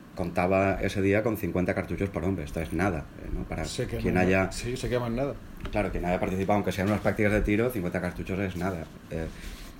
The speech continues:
Speaker 1: eh, faltaban, evidentemente, proyectiles de artillería, víveres también muy escasos. Y, claro, aquí la clave es, eh, los refuerzos, ¿no? Si hay cinco mil hombres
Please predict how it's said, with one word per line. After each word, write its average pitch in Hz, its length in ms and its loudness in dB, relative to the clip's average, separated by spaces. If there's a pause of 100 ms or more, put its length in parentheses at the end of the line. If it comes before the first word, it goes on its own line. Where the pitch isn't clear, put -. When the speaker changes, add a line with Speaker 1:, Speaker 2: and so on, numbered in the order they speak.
(140)
Speaker 1:
eh, 90 360 2
faltaban, 87 680 2
evidentemente, 87 480 0
proyectiles 80 420 -2
de 87 60 0
artillería, 131 720 2 (100)
víveres 95 540 4
también 82 260 -2
muy 85 160 0
escasos. 147 520 0 (1200)
Y, 135 280 6
claro, 131 260 6
aquí 117 140 2
la 120 140 6
clave 127 400 6
es, 165 220 -4 (100)
eh, 101 220 4
los 92 100 4
refuerzos, 87 560 2
¿no? 135 140 -2
Si 98 200 -2
hay 101 140 4
cinco 113 300 2
mil 110 160 4
hombres 92 420 0